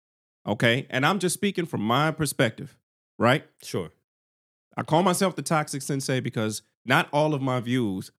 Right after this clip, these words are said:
Speaker 1: are caught up with society or will ever catch up with society.
Speaker 2: Mm-hmm.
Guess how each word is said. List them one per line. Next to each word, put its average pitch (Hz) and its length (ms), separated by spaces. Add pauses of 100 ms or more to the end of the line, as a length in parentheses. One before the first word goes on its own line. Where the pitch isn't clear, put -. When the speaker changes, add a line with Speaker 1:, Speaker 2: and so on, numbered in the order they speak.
(100)
Speaker 1:
are 107 120
caught 143 280
up 127 100
with 123 140
society 107 480
or 104 100
will 101 160 (240)
ever 147 240
catch - 300
up 95 60
with 90 120
society. - 460
Speaker 2:
Mm-hmm. 104 300